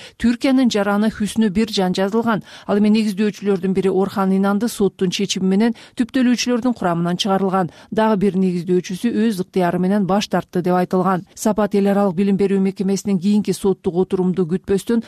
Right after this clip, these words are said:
Чукул Арада Түркиянын Маариф фондуна өткөрүлүшү мекеме жетекчилиги, мугалимдер, окуучулар жана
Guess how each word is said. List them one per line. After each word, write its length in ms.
Чукул 260
Арада 280
Түркиянын 540
Маариф 400
фондуна 400
өткөрүлүшү 720
мекеме 400
жетекчилиги, 640
мугалимдер, 500
окуучулар 580
жана 280